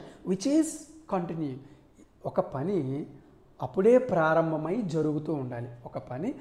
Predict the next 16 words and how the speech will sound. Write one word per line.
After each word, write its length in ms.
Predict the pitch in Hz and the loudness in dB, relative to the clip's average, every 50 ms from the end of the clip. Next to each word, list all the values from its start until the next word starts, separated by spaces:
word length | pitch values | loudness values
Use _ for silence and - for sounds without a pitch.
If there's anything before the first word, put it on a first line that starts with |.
| - - - - - | -12 -20 -16 -12 -10
అప్పుడే 380 | 135 - - 147 151 175 208 | -8 -6 -2 2 4 4 4
ప్రారంభమై 720 | 220 220 - 175 151 151 151 147 139 143 143 143 160 208 240 | 4 4 4 4 6 6 6 4 2 0 -2 -2 -2 -2 -4
జరుగుతూ 500 | 196 147 160 151 147 143 147 143 143 147 | -4 -2 -2 0 0 0 0 -2 -4 -6
ఉండాలి. 320 | 139 135 131 135 143 180 - - - - - - - | -6 -6 -4 -6 -6 -8 -8 -12 -16 -18 -6 -2 0
ఈ 60 | 175 | 0
మూడు 500 | 156 135 135 139 151 170 196 226 226 240 | 0 0 0 0 2 2 4 4 4 4
రకాల 440 | 233 220 - - 202 190 190 185 180 | 4 4 4 4 4 4 4 4 2
టెన్సెస్‌లోనూ 680 | 185 180 165 160 147 - 156 151 - 147 147 139 139 139 | 2 0 0 0 -2 -4 -6 -6 -6 -6 -6 -4 -6 -6
కూడా 320 | - 143 139 135 131 131 - - - - - | -6 -6 -4 -4 -4 -4 -6 -10 -10 -6 -4
ఈ 40 | 165 | -4
కంటిన్యూస్ 680 | 160 - 160 147 170 190 240 220 208 196 180 - - - | -2 2 2 2 4 4 4 6 6 6 4 4 0 -2
టెన్స్ 260 | 151 143 135 - - | -2 -2 -2 -4 -2
అనేది 400 | 131 131 139 139 143 131 120 123 - - - - 143 | -2 0 0 2 0 0 -2 -4 -8 -14 -10 -6 -6
వస్తుంది. 680 | 120 - - - 127 113 113 123 127 123 120 117 123 - - - - - - - | -6 -6 -6 -8 -8 -6 -4 -4 -2 -2 -4 -6 -8 -12 -18 -20 -20 -20 -10 -8
అప్పుడే 640 | - 120 - - - 156 180 226 302 - - - - - - - - - | -8 -8 -6 -2 0 2 2 2 2 0 -4 -12 -18 -20 -20 -20 -10 -6
ప్రారంభమై 760 | 135 131 131 135 151 170 165 165 165 165 170 185 240 330 - | -4 0 2 2 4 4 4 2 2 2 2 2 2 2 0